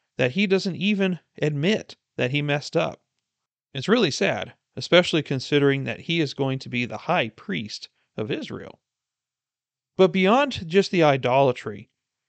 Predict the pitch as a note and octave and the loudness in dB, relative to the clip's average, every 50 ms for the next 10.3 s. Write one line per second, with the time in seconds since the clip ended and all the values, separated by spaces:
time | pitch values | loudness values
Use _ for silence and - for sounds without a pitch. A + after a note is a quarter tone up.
0 | _ _ _ _ _ - D3 D3+ D#3+ G3+ B3 A#3 - A#3+ G3+ - - - F#3 E3+ | _ _ _ _ _ -4 -2 0 2 2 0 0 0 -4 -4 -2 0 0 0 0
1 | - D3+ A#2 A#2 C#3 C3+ B2+ - B2+ A2+ A2 A2+ A2 G#2 G#2 A2+ A2+ A#2+ B2+ B2+ | -2 -4 0 2 2 2 2 0 -6 -8 -8 -10 -12 -10 -8 -6 -6 -4 -4 -4
2 | B2+ C3 B2 - - A#2+ A#2 A2 G#2 G#2+ - - B2 A2+ G#2 - - - _ _ | -4 -4 -4 -6 -6 -8 -8 -8 -10 -10 -8 -6 -6 -6 -6 -8 -14 -20 _ _
3 | _ _ _ _ _ _ _ _ _ _ _ _ _ _ _ _ - - C#3 B2+ | _ _ _ _ _ _ _ _ _ _ _ _ _ _ _ _ -6 -4 -4 -2
4 | - - F#3+ G#3 G#3+ F#3 C#3+ C#3+ C#3 - - - _ _ _ _ - B2+ C3 B2+ | 0 4 6 8 8 8 8 6 2 -2 -8 -14 _ _ _ _ -4 -2 -2 2
5 | B2+ C#3+ D3 C#3 - - - E3 C#3 A2+ G#2+ - - - - - _ _ _ _ | 4 4 4 2 0 -2 2 2 2 2 -2 -8 -12 -16 -16 -16 _ _ _ _
6 | - B2 A#2+ - A#2+ A#2+ B2 C#3+ F3 - - - - D#3 B2+ B2 B2 A2+ A2 A#2+ | -6 -6 -4 -4 -4 -2 0 -2 -2 -2 -4 -6 -2 0 0 2 0 0 -2 -4
7 | - _ _ _ _ _ _ _ - A2+ A2 A2 B2 D#3 F3+ G3 F#3+ - - D#3+ | -8 _ _ _ _ _ _ _ -10 -8 -4 0 2 4 4 4 2 4 4 4
8 | D#3 D#3+ D#3 D#3 D#3 D#3 D3+ - _ _ _ _ - - A#2+ A#2+ B2+ C3+ B2+ - | 4 4 4 2 2 0 -2 -6 _ _ _ _ -12 -8 -4 0 0 0 0 0
9 | A#2+ A2+ G#2+ A2 C3 D3 F3 F#3+ - - B2 C3+ C3 B2+ - - C3+ C3 B2+ B2 | -4 -8 -6 -2 0 0 2 0 0 -2 0 0 0 0 0 -2 -6 -4 -4 -4
10 | B2+ C3 - - - | -6 -8 -10 -12 -18